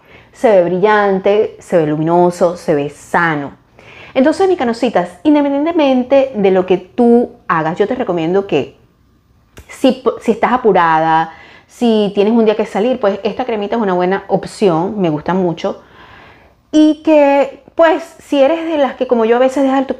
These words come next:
el cabello descansar por X o por Y circunstancia, ¿verdad? Porque a veces no nos da tiempo de secárnoslo o porque estamos muy ocupados. Eh, de hecho, creo que mantener el cabello así, a mí particularmente me, me quita más tiempo en las mañanas de arreglármelo.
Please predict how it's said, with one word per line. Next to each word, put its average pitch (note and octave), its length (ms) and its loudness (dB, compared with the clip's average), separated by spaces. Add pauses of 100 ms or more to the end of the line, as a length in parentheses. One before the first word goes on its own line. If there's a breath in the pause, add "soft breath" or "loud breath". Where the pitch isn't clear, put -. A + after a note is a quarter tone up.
el G3 100 -4
cabello G3 240 0
descansar G#3 520 -2
por G#3+ 140 2
X A3 280 2
o B3 60 0
por G#3 140 -2
Y G#3 80 0
circunstancia, A3 920 -4 (180)
¿verdad? F3+ 360 -2
Porque G3+ 200 -2
a E3 60 0
veces D#3+ 300 -4
no G3 100 -2
nos G3+ 100 -2
da F3+ 160 -2
tiempo G3+ 520 0 (320 loud breath)
de F#3 100 -4
secárnoslo G3 560 -2
o F3+ 100 0
porque F3+ 200 -2
estamos F3+ 260 -6
muy G#3 200 -2
ocupados. F#3 640 -2 (100)
Eh, G#3+ 100 0
de G#3 180 2
hecho, G3 440 -6
creo C4 320 2
que C#4+ 160 0
mantener G#3 480 -2
el D#4 80 -2
cabello G3+ 360 0
así, C4 540 -2 (220)
a F#3+ 80 0
mí C4 300 2
particularmente A3 680 0
me, A3 200 -4
me F#3+ 140 -6
quita A3 200 -6
más A3 220 -6
tiempo A3 260 0
en A3 60 2
las G3+ 80 -4
mañanas F3+ 400 -2
de G3+ 60 0
arreglármelo. D#3+ 540 -4